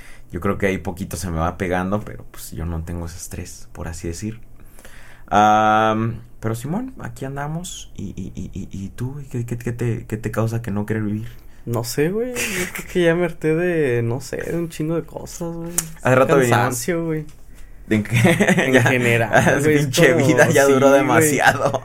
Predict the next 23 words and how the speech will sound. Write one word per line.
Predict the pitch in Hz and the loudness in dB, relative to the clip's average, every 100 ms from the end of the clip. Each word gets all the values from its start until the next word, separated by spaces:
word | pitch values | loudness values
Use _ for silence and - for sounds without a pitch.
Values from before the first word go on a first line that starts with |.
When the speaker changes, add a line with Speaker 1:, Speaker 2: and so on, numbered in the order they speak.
| - - - - | -4 -8 -16 -4
Speaker 2:
Es | 135 127 | 0 0
que, | - 190 190 - | 2 2 2 2
güey, | 139 151 185 190 | 4 6 4 2
si | 185 | 0
te | 165 | 0
pones | 151 160 196 220 | 4 4 4 2
a | 202 | 2
pensarlo, | 160 139 156 208 208 | 2 4 4 4 2
güey, | 185 | 2
es | 170 | 0
lo | 175 | 0
que | 156 | 0
estábamos | - 143 147 120 | 2 0 2 2
ayer, | 120 117 113 | 4 2 0
este, | 123 - 113 107 107 | -4 0 0 2 0
ya | 107 | 0
después | 113 120 123 | 0 0 0
de | 120 | 0
podcast | 123 120 139 - | 0 -2 -6 -4
platicando | 113 101 - 110 127 | -4 -4 -4 -2 -2
con | 120 113 | -2 2
Dani, | 104 127 139 | 2 2 0
güey. | 143 | -4